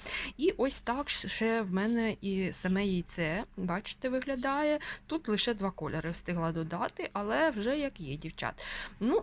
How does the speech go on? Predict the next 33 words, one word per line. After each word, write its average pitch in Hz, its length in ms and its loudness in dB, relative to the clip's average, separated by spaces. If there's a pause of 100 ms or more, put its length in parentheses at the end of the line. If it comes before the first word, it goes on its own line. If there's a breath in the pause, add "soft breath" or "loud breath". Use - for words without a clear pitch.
е, 208 100 0
все 320 360 4
одно, 208 340 4
і 170 60 -4
старт 202 480 2
є. 160 500 0 (440 loud breath)
Ось - 180 -4
така 175 340 -2 (200 loud breath)
писаночка 175 580 -2
к-, - 220 -6
гарна 233 380 4
буде 254 360 0
колись, 294 560 2
колись 226 440 -4
скоро 240 340 0
буде. 220 380 0 (480 loud breath)
Вже 226 140 6
на 202 100 4
наступному 185 540 0
тижні, 370 400 0
я 359 120 2
думаю, 320 460 2
а - 60 -6
поки - 360 -4
я 202 180 2
її 190 280 0
відкладаю. 185 800 -2 (460 loud breath)
І 233 100 -6
так - 260 -2
як - 360 -4
в 214 40 -2
мене 233 280 4
п'ятниця, 214 920 -2